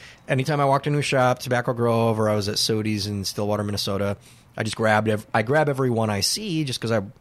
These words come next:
have had so few of them because they were not available for a very long time. And I remember the first time smoking one of those. Oh, I was sitting on the patio at, uh, Bungalow Club with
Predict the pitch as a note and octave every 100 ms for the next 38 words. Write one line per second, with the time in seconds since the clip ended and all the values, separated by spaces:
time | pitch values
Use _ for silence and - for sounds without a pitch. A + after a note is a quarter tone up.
0 | _ _ _ _ - F#2 F2 A#2+ - F2+
1 | F#2 C#3 E3 G2 F#2+ F#2 F#2+ E2+ E2 E2+
2 | A2+ E3+ C#3+ F2+ F2+ F2+ F#2 F#2 - -
3 | - - - - - - - A#2 G#2+ G#2+
4 | A2 A2 G#2 - G#2+ G#2+ F#2+ - A2 C#3
5 | A2 G2+ F#2+ F#2+ - B2+ A#2+ - B2+ A#2
6 | - B2 E3+ E3+ C#3 C#3+ B2 - A#2 B2
7 | B2 G#2+ G2+ G2+ A2+ G#2 F#2+ - - -
8 | - - - - G#2+ G2 F#2+ F2+ F#2 F#2+
9 | D#3 - G#2+ G#2 G#2+ A2 G2+ - F#2+ F#2
10 | F#2+ G2 - - A2 G2 F#2